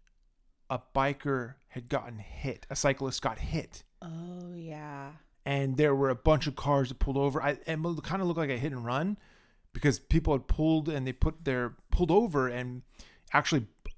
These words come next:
Speaker 1: not even pulled over. They blocked the road because he was laid out on the ground.
Speaker 2: It
Speaker 1: A
Speaker 2: was right by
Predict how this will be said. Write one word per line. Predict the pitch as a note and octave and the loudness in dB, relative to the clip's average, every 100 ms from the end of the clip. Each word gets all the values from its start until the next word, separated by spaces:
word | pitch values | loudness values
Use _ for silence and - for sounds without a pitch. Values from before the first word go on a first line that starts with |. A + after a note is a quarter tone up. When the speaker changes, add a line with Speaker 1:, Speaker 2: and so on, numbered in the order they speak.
| - | -6
Speaker 1:
not | C#3+ D#3+ | 0 2
even | F#3 C3 | 2 2
pulled | C#3 C#3+ | 2 2
over. | D#3+ C#3 | 0 0
They | A#2+ | -2
blocked | - B2 D3 - | 0 0 -2 -6
the | A#2+ | -6
road | A2+ C#3+ E3 C3 | 0 4 4 2
because | A#2+ - B2 | -4 -4 -4
he | - D3 | -2 -4
was | C3+ A#2+ | -2 -6
laid | A#2+ C3 C#3+ | -4 -2 0
out | D3 C#3 - | 0 -2 -4
on | B2+ | -10
the | |
ground. | A#2+ B2+ C3 D3+ C#3 B2 | -10 -8 -6 -4 -6 -6
Speaker 2:
It | A3+ | -6
Speaker 1:
A | |
Speaker 2:
was | - | -2
right | |
by | C#3+ | 0